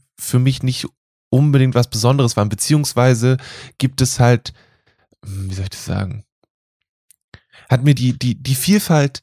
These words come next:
der, anders, die, die unterscheiden sich für mich nicht genug oder ich kann sie nicht gut genug auseinanderhalten, während ich das Gefühl habe, und vielleicht ist es auch meine rosarote Brille aus der Vergangenheit, dass ich die,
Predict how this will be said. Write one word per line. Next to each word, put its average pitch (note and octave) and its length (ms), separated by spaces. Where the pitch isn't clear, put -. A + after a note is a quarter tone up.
der, A#2 380
anders, F#2+ 260
die, - 140
die B2 200
unterscheiden C3+ 540
sich A#2+ 160
für A2+ 120
mich G#2+ 240
nicht A2 240
genug G2+ 480
oder F#2+ 160
ich G2 100
kann B2 200
sie A#2 120
nicht A#2 200
gut C3 200
genug A2+ 280
auseinanderhalten, F#2 1080
während G2 280
ich - 200
das G#2 160
Gefühl C3+ 440
habe, C3 460
und G2+ 120
vielleicht F#2+ 240
ist - 80
es F#2 120
auch - 160
meine F2+ 180
rosarote E2+ 480
Brille G2+ 320
aus E2+ 80
der F2 160
Vergangenheit, A2 560
dass - 160
ich G#2 140
die, G2 340